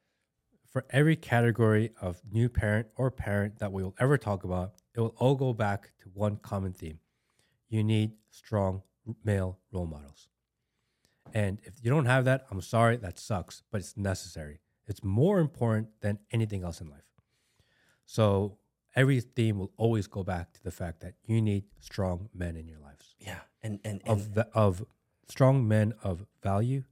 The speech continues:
Speaker 1: strong men of integrity, strong men of honest, hard work. You need that.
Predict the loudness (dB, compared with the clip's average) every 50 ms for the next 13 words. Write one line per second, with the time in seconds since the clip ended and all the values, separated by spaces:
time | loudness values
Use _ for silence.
0 | _ _ _ -20 -6 -2 0 2 2 2 2 2 2 0 0 -2 -4 -8 -8 -8
1 | -12 -16 -16 _ -8 -4 -2 0 0 0 0 -2 -6 -8 _ _ _ _ _ _
2 | _ _ _ _ _ _ 0 2 2 2 0 -2 -6 -8 -4 -2 0 0 0 0
3 | -2 -6 -6 -4 -4 -4 -4 -6 -10 _ _ _ _ _ -4 -2 0 0 0 -2
4 | -4 -6 _ _ _ _ _ -4 -4 -4 -4 -6 -10 _ _ _ _ -16 -16 -16
5 | -18 -20 _ _ _ _ _ _ -8 -6 -6 -4 -6 -6 -8 -12 -16 -20 -20